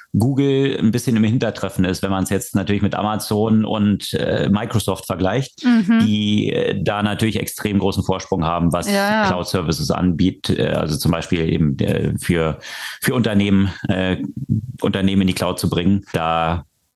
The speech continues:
Speaker 1: ja, ist A W S und, äh, Azure von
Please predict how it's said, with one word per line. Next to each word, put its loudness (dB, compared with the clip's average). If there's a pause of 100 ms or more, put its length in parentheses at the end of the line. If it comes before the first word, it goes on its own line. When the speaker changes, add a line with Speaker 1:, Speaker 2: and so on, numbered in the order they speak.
(340)
Speaker 1:
ja, -2
ist -4
A -4
W 0
S -4
und, 0
äh, 0
Azure 0
von 2